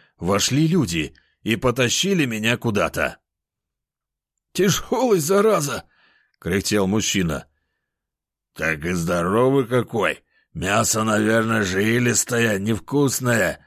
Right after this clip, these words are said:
Бабы лучше, нежнее и вкуснее", добавил второй. "Толку-то, вряд ли нам от него что-нибудь останется.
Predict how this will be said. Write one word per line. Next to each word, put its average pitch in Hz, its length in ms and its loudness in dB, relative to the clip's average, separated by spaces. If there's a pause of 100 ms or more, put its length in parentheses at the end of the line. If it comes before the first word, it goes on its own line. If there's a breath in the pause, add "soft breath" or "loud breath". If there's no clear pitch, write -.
(420 soft breath)
Бабы 156 460 2
лучше, 139 800 2 (500)
нежнее 110 760 2
и - 20 2
вкуснее", 98 920 -2 (340)
добавил 90 500 0
второй. 92 560 -2 (1120)
"Толку-то, 127 800 2
вряд 185 440 2
ли 147 120 0
нам 139 280 2
от 120 140 -2
него 123 380 2
что-нибудь 123 640 0
останется. 107 880 0